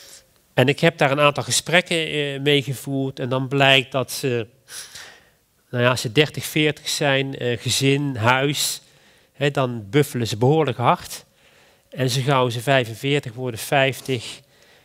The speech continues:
dan gaan die uren heel snel achteruit, omdat ze het fysiek gewoon niet meer volhouden. Maar Z Z P'ers hun eigen werk beter kunnen organiseren. Dus daar is het ook een oplossing, zeggen ze zelf, om in het werk te blijven.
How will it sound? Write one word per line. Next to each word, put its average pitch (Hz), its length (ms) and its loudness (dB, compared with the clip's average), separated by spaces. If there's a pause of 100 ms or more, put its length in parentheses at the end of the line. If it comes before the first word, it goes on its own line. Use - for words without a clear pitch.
dan 123 120 -4
gaan 127 200 2
die 131 120 -4
uren 139 340 0
heel 147 240 2
snel 139 340 0
achteruit, 120 460 -2
omdat 127 180 -8
ze - 60 -12
het 120 100 -12
fysiek 139 340 -6
gewoon 127 280 -4
niet 120 120 -2
meer 117 180 2
volhouden. 135 680 0 (380)
Maar 123 160 2
Z - 120 -6
Z - 160 -2 (140)
P'ers 156 400 2
hun 131 160 -6
eigen 127 340 0
werk 131 300 -2 (340)
beter 113 220 0
kunnen 104 200 -4
organiseren. 90 540 -8 (380)
Dus - 140 -2
daar 147 120 4
is 156 60 6
het - 100 0
ook 156 100 2
een 160 120 -2 (200)
oplossing, 175 500 6
zeggen 123 240 4
ze 117 100 -2
zelf, 208 580 4 (1000)
om 151 260 4 (100)
in 143 120 -2
het 120 80 -6
werk 151 200 0
te - 100 -16
blijven. 76 400 -14